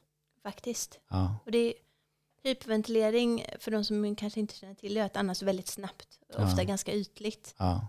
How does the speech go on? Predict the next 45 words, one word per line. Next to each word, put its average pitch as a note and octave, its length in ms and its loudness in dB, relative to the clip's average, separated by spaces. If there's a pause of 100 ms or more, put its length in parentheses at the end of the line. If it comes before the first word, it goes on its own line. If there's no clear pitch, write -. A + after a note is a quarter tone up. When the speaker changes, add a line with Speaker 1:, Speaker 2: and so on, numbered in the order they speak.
Speaker 1:
Eh, G3+ 180 0
då G#3 180 0
gör G#3 120 0
man G3+ 180 0
sig - 140 -4
av F#3 180 -2
med F3+ 120 -6
för F#3+ 100 -8
mycket - 720 -8
koldioxid, G3+ 680 -2
och G3+ 80 -2
då F#3 80 -4
är F3+ 60 -2
det F#3 80 -2
större F#3 260 -4
risk - 260 -12
att - 160 -14
man G3 280 -6 (180)
svimmar, F#3+ 440 0
och F#3+ 100 2
man F#3+ 160 0
får - 240 -20
faktiskt - 300 -14
surt. - 520 -4 (120)
Blodet G3+ 300 -4
håller B3+ 140 -2
ju B3 80 -2
kvar D4 300 0
syret. - 380 0 (340)
Speaker 2:
Just - 260 -6
det. - 100 -8 (380)
Speaker 1:
Så - 160 -2
många A#3 320 4
vet A#3+ 260 2
ju - 20 2
inte G#3+ 160 2
att F#3+ 60 -2
man G3 140 -2
faktiskt F#3+ 220 -4
har F3+ 80 -4
syrebrist G#3 680 -2
fastän G3+ 400 -4
man F#3+ 160 -2
andas F3+ 380 -4
jättemycket. G#3 800 -4